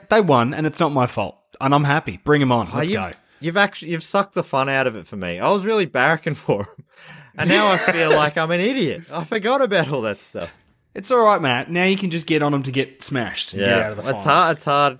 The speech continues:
Speaker 2: The Cats, you know, they're at, I mean, yeah, the Cats, they're,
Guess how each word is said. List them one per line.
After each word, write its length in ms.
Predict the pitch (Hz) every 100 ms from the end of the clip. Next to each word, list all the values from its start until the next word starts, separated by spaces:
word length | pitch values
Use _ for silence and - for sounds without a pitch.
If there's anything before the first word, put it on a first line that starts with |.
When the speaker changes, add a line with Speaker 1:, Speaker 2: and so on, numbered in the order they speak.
| _
Speaker 2:
The 80 | 131
Cats, 580 | - 143 - - - - _ -
you 120 | 123
know, 180 | 120 123
they're 280 | 123 131 135
at, 120 | 127 _ _ _ _ _ _ - - -
I 180 | 147 170
mean, 200 | 185 175
yeah, 200 | 170 165
the 120 | 180
Cats, 340 | 185 220 226 202 196
they're, 280 | 175 190